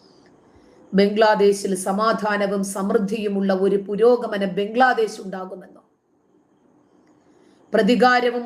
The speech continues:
അന്യമത വിരോധവും വിദ്വേഷവും ഇല്ലാത്ത, തലയ്ക്കകത്ത് ആളുതാമസമുള്ള ഒരു വിഭാഗം ആളുകളുടെ രാജ്യമായി മാറുമെന്നോ? രണ്ടായിരത്തി പതിനെട്ടിൽ ഷെയ്ഖ് ഹസീനയുടെ ഭരണത്തിന് കീഴില്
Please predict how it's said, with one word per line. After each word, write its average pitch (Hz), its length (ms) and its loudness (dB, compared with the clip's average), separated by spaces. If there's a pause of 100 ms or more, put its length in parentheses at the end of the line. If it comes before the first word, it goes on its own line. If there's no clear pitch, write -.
(120)
അന്യമത 254 400 -2 (140)
വിരോധവും 262 640 0
വിദ്വേഷവും 247 800 -2
ഇല്ലാത്ത, 196 340 -6 (880)
തലയ്ക്കകത്ത് 214 720 -4
ആളുതാമസമുള്ള 233 880 -2 (320)
ഒരു 214 180 -4
വിഭാഗം 196 480 -6 (120)
ആളുകളുടെ 190 520 -6
രാജ്യമായി 185 720 -6
മാറുമെന്നോ? 190 500 -16 (1700)
രണ്ടായിരത്തി 214 600 0 (100)
പതിനെട്ടിൽ 214 460 -2 (100)
ഷെയ്ഖ് 220 320 0
ഹസീനയുടെ 214 640 -2
ഭരണത്തിന് 208 600 -4
കീഴില് 185 420 2